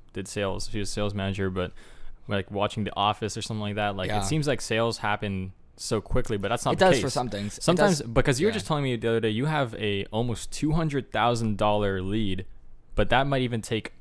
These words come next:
Speaker 1: you said, a
Speaker 2: Or at
Speaker 1: year,
Speaker 2: least a year.
Speaker 1: at
Speaker 2: It will take
Speaker 1: least
Speaker 2: at
Speaker 1: a
Speaker 2: least a
Speaker 1: year to
Speaker 2: year.
Speaker 1: close that.
Speaker 2: Well, because the thing is, is that
Speaker 1: It's a
Speaker 2: those,
Speaker 1: long
Speaker 2: the,
Speaker 1: process.
Speaker 2: the big ones are for the hotels that are not even standing.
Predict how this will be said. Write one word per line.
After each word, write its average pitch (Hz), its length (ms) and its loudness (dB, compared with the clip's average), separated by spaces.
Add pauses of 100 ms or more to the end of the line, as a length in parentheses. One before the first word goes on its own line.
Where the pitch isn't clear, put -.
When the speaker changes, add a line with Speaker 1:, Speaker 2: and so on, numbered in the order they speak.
Speaker 1:
you 117 140 -2
said, 113 280 4
a - 60 2
Speaker 2:
Or - 120 2
at 92 60 0
Speaker 1:
year, 117 220 6
Speaker 2:
least 143 120 4
a - 20 0
year. 95 340 -2
Speaker 1:
at 110 80 2
Speaker 2:
It 107 60 4
will 110 60 -2
take 110 40 2
Speaker 1:
least 160 220 4
Speaker 2:
at - 40 2
Speaker 1:
a 131 60 4
Speaker 2:
least 107 100 2
a - 40 2
Speaker 1:
year 135 140 6
to 117 80 2
Speaker 2:
year. 92 80 -4
Speaker 1:
close 123 300 2
that. 95 80 -2
Speaker 2:
Well, - 60 0
because 175 240 2
the 160 80 -4
thing 175 160 -2
is, 147 140 -2
is 139 60 -6
that 139 100 2
Speaker 1:
It's 104 80 2
a 131 40 4
Speaker 2:
those, 127 80 2
Speaker 1:
long 120 140 2
Speaker 2:
the, - 80 0
Speaker 1:
process. 113 280 2
Speaker 2:
the 117 60 -4
big 120 160 -2
ones 135 280 -2
are 104 80 -4
for 98 200 -6
the 92 220 -6 (180)
hotels 101 460 -6
that 95 140 -2
are 90 260 -4
not 98 180 -6
even 90 300 -6 (220)
standing. 98 480 -4